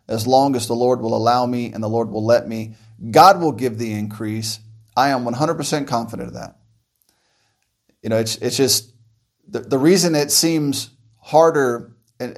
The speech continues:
in, to some respect here is because it's so easy to engage people here. And there seems to be more interest here.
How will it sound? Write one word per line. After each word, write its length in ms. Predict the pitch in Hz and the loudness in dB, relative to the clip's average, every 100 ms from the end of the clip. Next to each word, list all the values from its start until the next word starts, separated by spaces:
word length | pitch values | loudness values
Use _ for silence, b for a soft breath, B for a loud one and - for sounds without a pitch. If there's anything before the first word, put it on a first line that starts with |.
| - | -14
in, 160 | 110 | -12
to 120 | - | -6
some 260 | 127 160 160 | 0 2 2
respect 420 | 143 - 139 127 | 0 0 0 0
here 600 | - 196 170 107 104 - b b b b b - | -6 -2 0 0 -2 -10 b b b b b -6
is 120 | 139 | -4
because 520 | 139 143 147 139 135 | -2 2 4 4 2
it's 160 | 135 107 | -2 -2
so 280 | - 160 - | 2 2 2
easy 320 | 156 156 143 | 0 -2 -2
to 180 | 139 131 | -4 -4
engage 460 | 123 135 151 147 | -2 -2 -2 -4
people 280 | 127 107 101 | -8 -10 -10
here. 300 | 104 107 - - _ _ _ _ _ _ - | -10 -12 -14 -20 _ _ _ _ _ _ -4
And 160 | 123 | 0
there 80 | 127 | 2
seems 400 | 123 165 165 - | 2 2 2 0
to 80 | 156 | 0
be 100 | 143 | 2
more 280 | 143 139 - | 4 2 0
interest 520 | 156 180 - 113 - | -4 -4 -4 -4 -6
here. 320 | - 104 - | -8 -10 -14